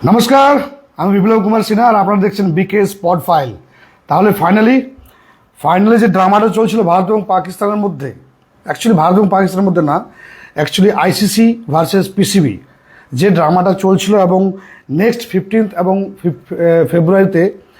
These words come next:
যে ম্যাচটাকে নিয়ে পাকিস্তান, আহ, মানে গভর্নমেন্ট actually বয়কট করেছিল, তারা finally কিন্তু কালকে মিটিংয়ের পর কয়েকটা কন্ডিশনস দিয়েছে to আইসিসি।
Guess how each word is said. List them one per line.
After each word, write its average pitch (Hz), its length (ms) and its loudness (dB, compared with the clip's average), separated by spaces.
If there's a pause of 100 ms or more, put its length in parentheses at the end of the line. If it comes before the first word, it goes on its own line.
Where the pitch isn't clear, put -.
(220)
যে 143 120 -2
ম্যাচটাকে 175 520 0
নিয়ে 202 320 4 (440)
পাকিস্তান, 196 680 -2 (360)
আহ, 143 600 -2
মানে 143 160 -2
গভর্নমেন্ট 175 400 2
actually 160 300 -4 (360)
বয়কট 165 380 0
করেছিল, 165 380 -2 (420)
তারা 165 220 0 (100)
finally 180 300 2
কিন্তু 202 420 0 (640)
কালকে 196 560 2
মিটিংয়ের 180 460 0
পর 175 300 0
কয়েকটা 175 360 -4
কন্ডিশনস 185 580 -4 (460)
দিয়েছে 190 460 2
to 226 200 2 (400)
আইসিসি। 147 580 -2